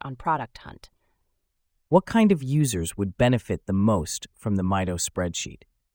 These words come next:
Speaker 1: The Mito spreadsheet is particularly useful for those who frequently work with Excel reports but don't have a background in computer science. It simplifies the process of automating reports, making it accessible to a wider range of users.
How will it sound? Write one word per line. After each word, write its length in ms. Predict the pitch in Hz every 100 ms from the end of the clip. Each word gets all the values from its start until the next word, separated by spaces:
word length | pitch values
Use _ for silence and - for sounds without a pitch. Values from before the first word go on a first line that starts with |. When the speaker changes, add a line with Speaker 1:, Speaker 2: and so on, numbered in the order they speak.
| _
Speaker 1:
The 80 | 202
Mito 280 | 220 302 311
spreadsheet 580 | - - 175 165 180 165
is 140 | 151
particularly 720 | - - - - 262 226 190
useful 420 | 147 151 - 143
for 160 | - 147
those 280 | 156 156 -
who 120 | 151
frequently 500 | - 226 - 202 160
work 400 | 139 165 160 -
with 160 | 139
Excel 380 | 131 - 156 165
reports 580 | 160 131 - 123 - - _ -
but 180 | 170 -
don't 260 | 214 247 -
have 180 | 190 165
a 60 |
background 420 | 135 156 - 143 131
in 120 | 127
computer 360 | 135 120 131
science. 640 | 120 - 151 107 - - - _ _ _ _ _ _ _ _
It 160 | 202 -
simplifies 680 | - 294 262 - 170 165
the 80 | -
process 500 | - 165 170 - -
of 100 | 143 -
automating 540 | 165 196 151 135 135
reports, 680 | 135 - 226 160 - - - _ _ _ _ _ -
making 300 | 180 - 190
it 100 | 135
accessible 540 | - 202 202 165 143
to 180 | - 143
a 60 |
wider 420 | 135 139 151 170 151
range 360 | 131 131 127
of 120 | 123
users. 580 | 156 165 123 92 - -